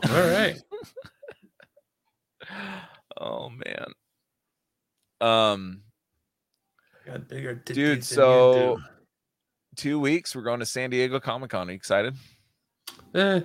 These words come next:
Speaker 2: Meh.
Speaker 1: I, I mean, for
Speaker 2: Meh.
Speaker 1: me, it's just another, it's just another go around, you know?
Speaker 2: I'm excited. I'm excited to get to California.
Speaker 1: Well, you should be excited. It's your first Comic-Con.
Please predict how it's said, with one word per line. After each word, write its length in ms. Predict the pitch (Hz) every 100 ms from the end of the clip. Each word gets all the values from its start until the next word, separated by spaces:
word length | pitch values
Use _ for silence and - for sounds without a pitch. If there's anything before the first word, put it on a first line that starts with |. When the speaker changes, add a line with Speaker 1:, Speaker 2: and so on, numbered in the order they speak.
| - _ _ _ _ _ _ _ _ _ _
Speaker 2:
Meh. 240 | 240 240 226
Speaker 1:
I, 320 | 143 113 139
I 20 |
mean, 260 | 139 135 120
for 160 | 117
Speaker 2:
Meh. 60 | 127
Speaker 1:
me, 120 | 127
it's 220 | 147 - -
just 220 | 139 -
another, 540 | 113 113 110 107 104 - _ - _
it's 160 | 113 -
just 200 | 120 -
another 260 | 120 113 110
go 200 | 120 123
around, 380 | 110 107 104
you 80 | 104
know? 260 | 110 117 - _ _ _ _ _ _
Speaker 2:
I'm 160 | 147 320
excited. 460 | - - 101 107 -
I'm 140 | 247
excited 300 | - 131 104
to 40 |
get 140 | 95 104
to 80 | -
California. 800 | 107 92 - 98 107 82 87 110 _ - 135 -
Speaker 1:
Well, 100 | 117
you 80 | 113
should 180 | - 175
be 80 | 131
excited. 300 | - 110 95
It's 120 | 110
your 80 | 107
first 340 | - 131 123
Comic-Con. 540 | 131 156 139 - 85